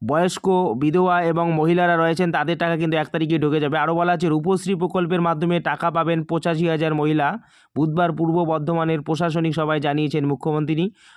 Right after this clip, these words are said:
বর্ধমান জেলার তিনি অনেকগুলি প্রকল্পের উদ্বোধন করেন। মুখ্যমন্ত্রী এই দুই জেলায় নাগরিকদের সুযোগ সুবিধা তুলে দেন সরাসরি তিনি।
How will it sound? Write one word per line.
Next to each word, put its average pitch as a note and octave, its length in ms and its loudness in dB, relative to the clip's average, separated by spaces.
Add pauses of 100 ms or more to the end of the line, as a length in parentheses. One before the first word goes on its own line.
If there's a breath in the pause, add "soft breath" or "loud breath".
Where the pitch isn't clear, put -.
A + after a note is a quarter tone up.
(140 loud breath)
বর্ধমান E3+ 800 0
জেলার D#3+ 400 2
তিনি D#3+ 300 -2
অনেকগুলি D#3+ 480 0
প্রকল্পের D3+ 440 -2
উদ্বোধন D3+ 400 0
করেন। E3 360 0
মুখ্যমন্ত্রী D#3+ 560 -2
এই D#3+ 120 2
দুই D3 180 0
জেলায় D3 280 0
নাগরিকদের C#3+ 460 -2
সুযোগ D3 300 -2
সুবিধা C#3+ 360 -2
তুলে C#3+ 260 -2
দেন C#3+ 200 -2
সরাসরি C3+ 500 -2
তিনি। A#2 260 -2